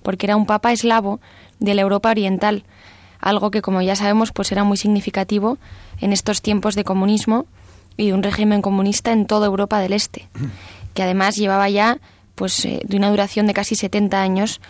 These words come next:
hasta el momento de su elección, el comunismo durante, en, en este, en esta parte de Europa.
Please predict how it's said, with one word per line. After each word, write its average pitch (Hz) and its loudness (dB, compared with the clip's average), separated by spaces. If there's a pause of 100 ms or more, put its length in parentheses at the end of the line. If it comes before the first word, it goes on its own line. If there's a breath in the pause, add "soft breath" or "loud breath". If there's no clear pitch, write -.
(120)
hasta - -4
el 185 -2
momento 185 0
de 190 2
su 185 -4
elección, - -4 (340 soft breath)
el 190 -4
comunismo 196 2
durante, 190 0
en, 180 -2
en 185 -2
este, 185 -4
en 190 -4
esta 185 -2
parte 185 -4
de 185 0
Europa. 185 -4